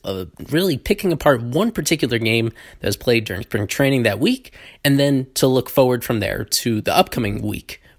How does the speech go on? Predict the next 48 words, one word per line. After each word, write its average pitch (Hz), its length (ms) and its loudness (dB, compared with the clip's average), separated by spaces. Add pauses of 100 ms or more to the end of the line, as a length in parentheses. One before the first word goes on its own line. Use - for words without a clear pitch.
uh, 98 180 -2
what 117 540 -2
I'm 107 400 -2
most 120 220 0
paying 123 160 0
attention 117 320 -2
to, 120 240 0
the 107 140 -10
individual 120 440 0
players 110 440 -2 (300)
that - 60 -2
I'm 107 80 0
focusing 110 520 0
on. 147 240 0 (280)
So 110 260 0
we're 123 160 -4
gonna 127 120 2
try 170 200 2
that 143 120 2
format 131 500 2 (240)
at - 100 -4
least 151 220 4
this 202 140 0
time, 175 320 2
and 120 80 0
then 107 100 0
maybe 117 200 2
the 110 80 -2
next 135 280 0
week, 135 180 -2
and, 107 180 -2
and 120 100 -2
we'll 120 80 2
see 147 240 2
how 131 80 0
you 120 140 2
guys 104 280 0
like 117 220 2
it. 127 240 -2 (360)
Uh, 92 220 -4
the 104 160 -2
selection 143 600 0
for 139 260 2
this 120 180 2
first 226 300 -2
week 135 220 2
is 104 120 -2
pretty 123 460 0